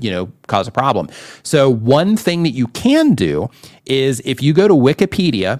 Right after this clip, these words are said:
and you look for the person, um, you can actually click into each image on Wikipedia for that person, and you can see the rights for those images. In some cases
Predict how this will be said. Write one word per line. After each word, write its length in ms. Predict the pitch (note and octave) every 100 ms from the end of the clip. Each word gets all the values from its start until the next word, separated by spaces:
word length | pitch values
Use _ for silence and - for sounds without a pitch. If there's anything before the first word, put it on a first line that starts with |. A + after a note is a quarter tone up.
| -
and 140 | B2 B2+
you 100 | A2
look 220 | B2+ B2+
for 120 | C#3+
the 80 | D#3+
person, 500 | C3+ A2 - F2+ A2 - -
um, 300 | - B2 A#2 A#2
you 140 | C#3+
can 100 | D#3
actually 380 | D3 - D3 B2
click 360 | - D#3 E3
into 600 | C3+ D#3 - B2 G#2+ G#2 -
each 280 | A#2+ B2 -
image 360 | B2 B2 E2+
on 200 | A2+ G#2+
Wikipedia 640 | A2 A2+ A2+ - A#2 F2 D#2
for 100 | A2
that 180 | G2 -
person, 440 | G2+ G2+ F3 G3+ - - _
and 260 | A#2 A#2+ B2
you 120 | C3+
can 120 | B2
see 200 | A#2 C3
the 120 | A2
rights 600 | F2+ G2 A2+ - - - -
for 460 | - B2 G#2+ G#2
those 240 | G#2 G#2 F#2
images. 460 | G#2 F#2 D#2+ E2+
In 80 | F#2
some 240 | - B2 D3
cases 480 | B2 C3 G#3 A#3